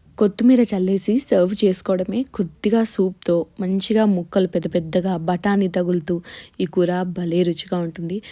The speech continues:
మీరు ఒక్కసారి ట్రై చేయండి, ఎలా ఉందన్నది ఖచ్చితంగా మన ఛానల్కి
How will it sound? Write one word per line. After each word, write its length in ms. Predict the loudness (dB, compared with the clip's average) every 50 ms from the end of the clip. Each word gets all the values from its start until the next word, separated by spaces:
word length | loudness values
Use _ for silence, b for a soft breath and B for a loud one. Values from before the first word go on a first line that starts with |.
| B B B -2 0
మీరు 160 | 0 2 0 -2
ఒక్కసారి 520 | -4 -2 0 0 0 0 -2 -2 0 0 0 0
ట్రై 140 | 0 -4 -4 -2 -2 0
చేయండి, 320 | 2 2 2 2 0 0 -2 0 -2 -2
ఎలా 160 | -2 0 0 0 0
ఉందన్నది 460 | 0 -2 -2 -2 -2 -2 -4 -4 -4 -6 -8
ఖచ్చితంగా 540 | -10 -6 -2 -2 0 0 2 0 0 0 0 0
మన 120 | -2 -2 -4 -4 -4
ఛానల్కి 400 | -2 -2 0 0 0 0 0